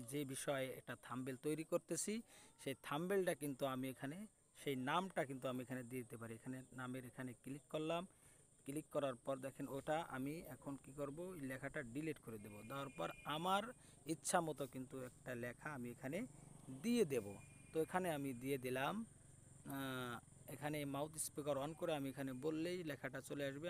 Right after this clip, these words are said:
আমি দেখেন আপনাদের সামনে, আপনারা লিখেও দিতে পারেন, আর স্পিকারের মাধ্যমেও বলতে পারেন। তো এখন দেব, আমি এখানে একটা লেখা দিব, সেটা হচ্ছে মোবাইলের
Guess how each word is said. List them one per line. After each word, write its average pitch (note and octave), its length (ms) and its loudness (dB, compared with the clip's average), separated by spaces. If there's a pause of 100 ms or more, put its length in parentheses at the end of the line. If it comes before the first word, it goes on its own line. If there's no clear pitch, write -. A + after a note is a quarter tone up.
আমি C3+ 120 0 (100)
দেখেন B2+ 280 -4
আপনাদের B2 360 -6
সামনে, B2 200 -4 (100)
আপনারা C#3+ 320 0
লিখেও C#3 240 0 (100)
দিতে D3 240 -2
পারেন, E3+ 200 6 (640)
আর C#3 80 4 (240)
স্পিকারের G3 500 4 (100)
মাধ্যমেও D#3 460 4 (420)
বলতে C3 320 0 (120)
পারেন। A2 300 0 (340)
তো E3 60 -4 (120)
এখন E3+ 180 0 (180)
দেব, D3 160 2 (640)
আমি C3 180 0
এখানে C#3 240 -2
একটা - 140 -4 (100)
লেখা C3 280 -2
দিব, C3+ 120 -2 (140)
সেটা D3 240 -4
হচ্ছে C3 280 2 (1160)
মোবাইলের E3+ 480 10